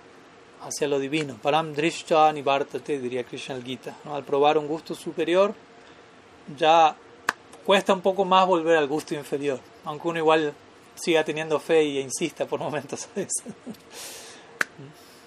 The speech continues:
Bueno, algunas palabras que espero hayan ayudado a aclarar el, el tema. Ah,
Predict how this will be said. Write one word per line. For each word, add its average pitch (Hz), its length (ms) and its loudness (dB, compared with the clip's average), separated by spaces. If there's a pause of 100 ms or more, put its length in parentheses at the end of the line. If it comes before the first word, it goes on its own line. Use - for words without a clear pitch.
(800)
Bueno, 170 240 -6 (300)
algunas 156 340 0
palabras 170 420 6
que 156 120 -8
espero 147 280 -2
hayan 131 380 -4 (1300)
ayudado 139 500 2
a 127 40 0
aclarar 135 400 -2
el, 131 160 -6
el 147 240 -14
tema. 170 340 -6 (1700)
Ah, 123 360 -12